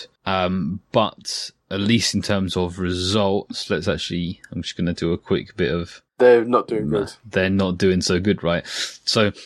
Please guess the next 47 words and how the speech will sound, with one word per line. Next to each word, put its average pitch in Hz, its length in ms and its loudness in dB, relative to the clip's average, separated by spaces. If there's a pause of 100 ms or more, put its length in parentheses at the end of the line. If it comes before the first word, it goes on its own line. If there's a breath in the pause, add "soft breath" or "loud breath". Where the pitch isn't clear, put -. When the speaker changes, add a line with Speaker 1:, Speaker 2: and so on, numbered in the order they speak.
Speaker 1:
I 92 80 -4
think 143 500 -2
that 113 220 2
speaks - 520 0
to, 98 680 0 (160)
um, 90 680 -2 (180)
<laughs> 107 580 -2
like, 104 460 -2 (560 loud breath)
so - 100 -2
you've 98 120 0
got 147 160 4
this 131 100 -4
pattern-based 110 960 -2
football. 113 560 2
The 104 140 4
idea 107 360 4
is 98 340 0
that 95 360 -2
you 92 200 -4
drill 113 220 2
it 82 100 0
and 92 80 -2
you 92 100 -2
drill 95 180 0
it 67 80 -4
and 92 120 -2
you 87 40 -2
drill 92 220 0
it 73 40 -4
and 82 80 -6
it - 20 -2
becomes 92 320 -2
unconscious, 82 500 -4
right? 87 160 2
You 92 80 2
don't 104 180 0
receive 113 360 0
the 104 80 -6
ball, 95 360 -2 (360 soft breath)
think 107 160 0
about 104 160 2
what 92 100 0
you're 95 160 0
gonna 98 80 2
do 95 160 -2
next, 92 460 -2 (320 loud breath)
uh, 82 400 0